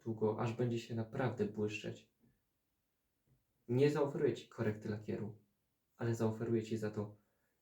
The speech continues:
idealny, profesjonalny, czysty, pachnący samochód, w którym poczujesz się o kilka lat młodziej. Więc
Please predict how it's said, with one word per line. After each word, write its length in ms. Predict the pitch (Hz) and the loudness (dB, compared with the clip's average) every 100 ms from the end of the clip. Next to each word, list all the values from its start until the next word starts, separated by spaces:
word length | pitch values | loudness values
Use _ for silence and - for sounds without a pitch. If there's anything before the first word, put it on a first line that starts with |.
| - 113 | -2 2
idealny, 800 | 110 - 113 113 107 107 127 - - _ _ _ - | 4 2 2 2 2 0 0 -4 -18 _ _ _ -2
profesjonalny, 840 | 113 110 110 - 107 107 107 104 | 0 0 -2 -4 -4 -2 0 -2
czysty, 500 | - 107 - 110 - | -4 -6 -4 -6 -6
pachnący 720 | - 107 113 110 107 110 110 - _ _ _ - | -8 -4 -2 -2 -2 -4 -6 -10 _ _ _ -18
samochód, 640 | - 110 113 110 - - | -4 2 4 4 2 -4
w 100 | - | -4
którym 320 | - 110 110 | 0 2 2
poczujesz 580 | 117 113 - 117 113 107 | -2 -6 -2 2 2 0
się 200 | - 110 - _ _ _ - | -4 -8 -8 _ _ _ -8
o 100 | 110 | -6
kilka 380 | - 113 107 104 | 2 2 2 -2
lat 260 | 101 - | -2 -4
młodziej. 580 | 104 92 - - - - - | -4 -4 -4 -8 -12 -12 -6
Więc 640 | - 110 110 110 - | 4 4 4 0 -8